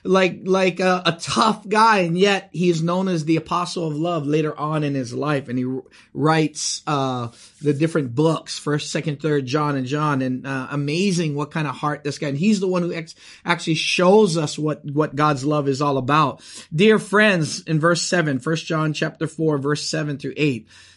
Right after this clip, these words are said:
Dear friends, let us practice loving each other, for love comes from God.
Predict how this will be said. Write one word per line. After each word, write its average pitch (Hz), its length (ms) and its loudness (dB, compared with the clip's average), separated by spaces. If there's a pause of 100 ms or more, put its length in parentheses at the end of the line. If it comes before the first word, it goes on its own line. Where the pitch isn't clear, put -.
(120)
Dear 190 220 4
friends, 190 400 2
let 175 160 4
us 180 160 0
practice 202 640 0
loving 190 460 4
each 151 240 -2
other, 135 200 0
for 143 240 0
love 196 560 4
comes 214 480 2
from 202 540 0
God. 175 540 2